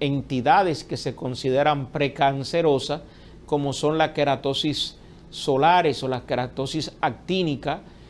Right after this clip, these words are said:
que estas se pueden malignizar y regularmente en personas de tez blanca, esas personas que son con un fototipo uno o un fototipo dos son objeto de que puedan padecer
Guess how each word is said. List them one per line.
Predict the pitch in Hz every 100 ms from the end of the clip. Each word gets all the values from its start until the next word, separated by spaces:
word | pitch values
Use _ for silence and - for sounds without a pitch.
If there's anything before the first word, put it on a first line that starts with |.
| - - -
que | 131 160
estas | 175 208
se | - 143
pueden | - 156 160
malignizar | 160 160 160 170 180 - 160 160
y | 156 127
regularmente | 123 123 131 143 147 147 143 156
en | 147
personas | 127 117 110 131 135 127
de | 120
tez | - 127
blanca, | 120 123 131 139 117 110 110
esas | 110 120 117
personas | - 123 143 147 156
que | 151
son | 131 147 147 - - - - -
con | - 135
un | 143
fototipo | 151 156 147 151 - 143 151
uno | 139 151 185
o | 143
un | 131
fototipo | - 131 131 120 143 165 156
dos | 156 165 - - - -
son | - - 185
objeto | 185 139 185 175 156
de | 143 135
que | 139
puedan | 110 147 165 160
padecer | 147 151 147 - 151 143